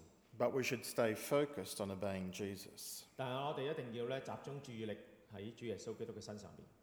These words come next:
Speaker 1: Paul says, "So our self-evaluation, unless it leads to improvement, doesn't make any difference."
Speaker 2: 所以如果其他人同我哋所講嘅評價，我哋，或者我哋對自己所講嘅評價，如果我哋唔去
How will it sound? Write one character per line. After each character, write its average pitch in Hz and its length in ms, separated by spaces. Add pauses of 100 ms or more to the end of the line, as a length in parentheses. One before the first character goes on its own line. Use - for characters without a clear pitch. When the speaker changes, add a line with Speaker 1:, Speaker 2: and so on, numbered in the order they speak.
(100)
Speaker 1:
Paul 143 180
says, 110 280
"So - 160
our 120 420
self-evaluation, 117 1400
unless 160 340
it 143 100
leads 123 320
to 107 140
improvement, 104 960 (1120)
doesn't 117 300
make 98 240
any 92 160
difference." 98 800
Speaker 2:
所 135 140
以 135 180
如 117 60
果 147 240
其 120 100
他 156 140
人 120 120
同 107 140
我 120 80
哋 117 160
所 123 200
講 123 180
嘅 123 280 (360)
評 107 180
價， 117 340
我 120 100
哋， 117 60
或 110 80
者 127 140
我 139 60
哋 123 100 (200)
對 120 120
自 120 80
己 131 160
所 123 200
講 127 140
嘅 117 100
評 101 140
價， 107 200
如 101 60
果 120 180
我 120 60
哋 117 80
唔 98 440
去 113 200